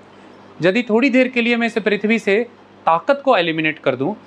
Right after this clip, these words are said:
तो इस विश्व का कौन सा प्राणी होगा जो शांति से रहने के भाव ना चाहता हो? हम शांति से रहने के लिए ताकत control करना चाहते हैं, पता है आपको?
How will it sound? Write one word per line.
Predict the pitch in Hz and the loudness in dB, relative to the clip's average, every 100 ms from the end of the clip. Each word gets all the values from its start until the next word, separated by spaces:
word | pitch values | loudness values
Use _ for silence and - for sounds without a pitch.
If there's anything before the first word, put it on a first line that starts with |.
| - - | -20 0
तो | 226 | 2
इस | 233 233 | 2 0
विश्व | 240 240 262 | -2 -2 -2
का | 262 | 0
कौन | 262 226 294 | 2 2 4
सा | 294 | 2
प्राणी | 277 208 214 | 2 0 0
होगा | 196 226 202 | -2 0 0
जो | 165 | -2
शांति | - 196 214 269 | -4 -2 -2 -2
से | 247 | 0
रहने | 233 208 214 | 2 0 0
के | 214 | 0
भाव | 190 190 185 | 0 0 0
ना | 175 | -2
चाहता | 156 143 131 | -4 -4 -6
हो? | 131 - - - - - - - - - - - - - - - - - - - - | -10 -20 -20 -20 -20 -20 -20 -20 -20 -20 -20 -20 -20 -20 -20 -20 -20 -20 -20 -10 -2
हम | 208 | -2
शांति | - 185 190 240 | 0 -2 0 -2
से | 226 | 0
रहने | 214 196 220 | 0 0 0
के | 220 | 0
लिए | 240 | 0
ताकत | 247 185 202 - | 0 0 -2 -2
control | 202 185 190 | -2 0 0
करना | 185 170 165 | 0 -2 -2
चाहते | 151 147 | -2 -2
हैं, | 131 | -4
पता | 147 254 | -2 0
है | 302 | -2
आपको? | - | -6